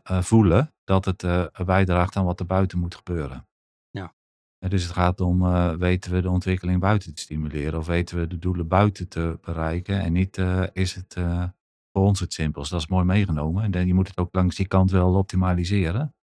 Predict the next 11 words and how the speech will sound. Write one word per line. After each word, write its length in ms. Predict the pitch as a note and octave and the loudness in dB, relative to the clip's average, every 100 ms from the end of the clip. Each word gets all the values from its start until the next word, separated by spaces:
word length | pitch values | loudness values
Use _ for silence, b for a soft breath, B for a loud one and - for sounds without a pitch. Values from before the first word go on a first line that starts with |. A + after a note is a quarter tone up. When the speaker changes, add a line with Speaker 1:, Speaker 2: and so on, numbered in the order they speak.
| _ _ _ - | _ _ _ -4
Speaker 1:
maar 100 | F2+ | 0
je 60 | |
moet 140 | F2 F2+ | 2 0
het 120 | F2+ | -4
uiteindelijk 400 | E2 E2+ E2 F2 | -4 0 0 0
afwegen 580 | G#2 G#2 G2 F#2+ F#2+ F#2+ | -2 0 0 0 -2 -4
tegen 340 | F#2+ F#2 F2 | -2 -2 -2
wat 140 | F2 F2+ | -6 -6
draagt 320 | E2+ E2+ - | -4 -6 -8
het 120 | E2 | -16
bij. 240 | D#2 E2 | -14 -16